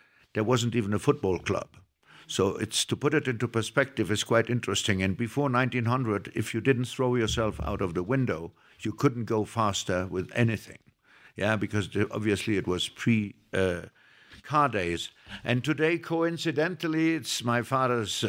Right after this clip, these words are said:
race, the Gunter Sachs Challenge. It's a big race. It's the only race where you have three runs and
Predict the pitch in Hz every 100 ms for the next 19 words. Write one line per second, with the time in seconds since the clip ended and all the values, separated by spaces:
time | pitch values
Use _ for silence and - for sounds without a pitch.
0 | 107 127 170 165 - 123 131 127 117 -
1 | 104 107 - - 143 139 156 156 156 -
2 | - - - - - 113 160 127 135 143
3 | 156 131 110 123 127 147 139 135 135 127
4 | - 113 110 110 98 - - 151 180 151
5 | 131 139 127 120 104